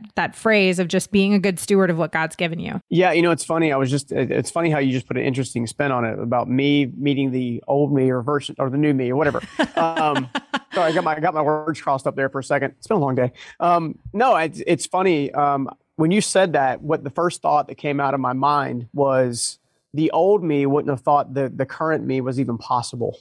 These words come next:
Speaker 1: Mm.
Speaker 2: Like, the old me was just like,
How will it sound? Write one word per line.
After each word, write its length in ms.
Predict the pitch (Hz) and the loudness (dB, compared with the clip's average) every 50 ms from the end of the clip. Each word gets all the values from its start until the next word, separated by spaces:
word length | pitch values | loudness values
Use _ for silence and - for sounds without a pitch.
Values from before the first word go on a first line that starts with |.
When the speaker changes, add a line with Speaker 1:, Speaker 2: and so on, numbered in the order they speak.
| _ 190 | _ 2
Speaker 1:
Mm. 320 | 185 180 170 160 151 143 - _ _ _ _ _ _ - | 2 4 4 2 0 -2 -4 _ _ _ _ _ _ -2
Speaker 2:
Like, 280 | - 131 135 - 120 | -2 -2 -2 -2 0
the 140 | 135 143 151 | 2 4 4
old 180 | 156 175 175 156 | 4 4 4 4
me 140 | 170 160 156 | 4 4 4
was 180 | 143 139 120 | 4 2 0
just 180 | 127 135 113 - | 0 -6 -6 -4
like, 300 | 139 135 127 123 - - | -2 -2 -2 -2 -4 -8